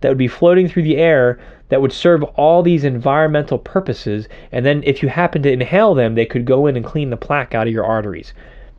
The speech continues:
Why did that article stick with me for so long? It, it, why did I get that? There was, there was ten possible articles I could have gotten.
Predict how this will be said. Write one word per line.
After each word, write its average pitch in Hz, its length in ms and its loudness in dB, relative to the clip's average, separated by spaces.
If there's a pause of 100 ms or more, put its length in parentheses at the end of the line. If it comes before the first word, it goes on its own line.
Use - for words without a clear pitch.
(320)
Why 233 360 2
did 285 160 2
that 247 160 4
article 226 380 2
stick - 280 0
with 123 140 -4
me 120 100 0
for 113 160 -4
so 113 260 -2
long? 92 380 -10
It, 123 380 -6
it, 135 240 -2
why 175 200 2
did 247 120 4
I 202 80 4
get 254 300 0
that? 113 100 0
There 123 100 2
was, 123 180 2 (120)
there 139 100 2
was 131 180 0 (300)
ten 233 260 0
possible 156 640 0
articles 156 380 0
I 123 80 2
could 123 160 -2
have 117 80 0
gotten. 127 340 -2